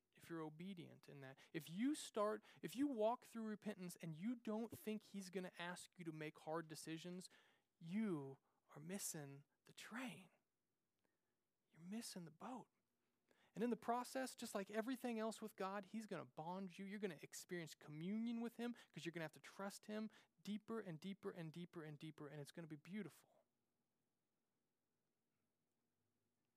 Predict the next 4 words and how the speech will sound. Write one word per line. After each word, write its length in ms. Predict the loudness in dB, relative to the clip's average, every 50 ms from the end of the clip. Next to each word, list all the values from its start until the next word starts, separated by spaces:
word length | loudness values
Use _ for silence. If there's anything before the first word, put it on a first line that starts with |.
| _ _ _ _ _ _ _ _ _ -14 -14 -14 -10 _
Verses 260 | -2 -2 -2 -2 -2 4
thirteen 680 | 6 6 6 6 2 0 2 2 4 2 2 0 -4 _ _ _ -20 _ _ _ _ -10
and 100 | -8 0
fourteen. 600 | 4 6 6 6 4 0 -8 -8 -8 -8 -10 -14